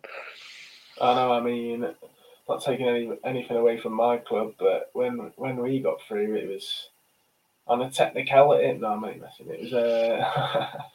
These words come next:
<laughs> we, we got, like, Porto, Leipzig, something like that. Like, it, it wasn't the hardest,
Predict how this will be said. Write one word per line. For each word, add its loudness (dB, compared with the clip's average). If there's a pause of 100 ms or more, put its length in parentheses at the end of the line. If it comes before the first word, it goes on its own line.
<laughs> -10
we, 2
we -2
got, 10
like, 8
Porto, 8
Leipzig, 4
something -4
like 0
that. 2
Like, -6
it, -4 (340)
it 2
wasn't 4
the 2
hardest, 6